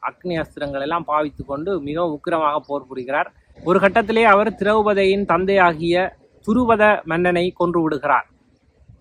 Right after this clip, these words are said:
இந்த துருபத மன்னனுடைய மகன்தான் திருஷ்டஸ்தூயிமன். தனது அப்பாவான துருபதன் துரோணாச்சாரியாரை கொல்லப்படுவதை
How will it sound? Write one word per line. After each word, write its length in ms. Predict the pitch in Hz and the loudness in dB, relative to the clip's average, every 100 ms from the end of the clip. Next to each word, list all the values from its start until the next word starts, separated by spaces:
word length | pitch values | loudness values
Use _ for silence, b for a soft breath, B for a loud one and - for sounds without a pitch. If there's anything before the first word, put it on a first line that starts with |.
| _ _ _ _ _ _ _ _ - | _ _ _ _ _ _ _ _ -6
இந்த 260 | 175 185 - | 0 0 0
துருபத 380 | 247 262 254 226 | 2 4 6 4
மன்னனுடைய 580 | 196 208 202 190 196 | 2 2 0 2 4
மகன்தான் 600 | 180 175 196 185 185 220 - _ _ - | 4 2 2 2 2 2 -6 _ _ -8
திருஷ்டஸ்தூயிமன். 920 | 190 - 196 - 170 156 135 110 - _ - - | -6 -2 -2 -2 -4 -2 -2 -6 -14 _ -20 -8
தனது 300 | - 202 220 | 0 2 6
அப்பாவான 640 | 185 - 254 233 220 214 226 | 4 6 8 8 8 4 0
துருபதன் 580 | 220 226 220 214 220 - - - - - - - _ _ _ _ _ _ _ _ _ - | -2 2 2 2 0 -8 -16 -12 -10 -10 -14 -20 _ _ _ _ _ _ _ _ _ -4
துரோணாச்சாரியாரை 880 | 202 240 226 220 208 202 196 208 - | 4 4 6 4 4 6 4 2 2
கொல்லப்படுவதை 800 | 202 220 196 196 190 180 190 - | 2 4 4 2 2 2 0 -4